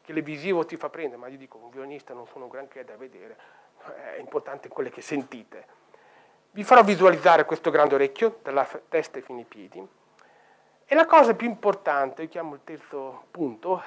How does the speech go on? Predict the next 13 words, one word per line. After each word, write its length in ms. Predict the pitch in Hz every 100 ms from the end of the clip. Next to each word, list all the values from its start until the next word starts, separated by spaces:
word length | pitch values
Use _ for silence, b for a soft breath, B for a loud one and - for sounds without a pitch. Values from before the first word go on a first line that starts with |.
| B
eh, 760 | 170 165 151 143 135 127 120 110
che 100 | -
è 40 |
la 100 | 170
più 160 | - 226
difficile, 680 | 190 - 151 - 117 127 - _ _ b b -
non 160 | 247
dico 240 | 269 320 196
di 140 | 170
stare 440 | - 190 165 156 -
qui 260 | - 151
e 40 | 143
ora, 440 | 110 110 104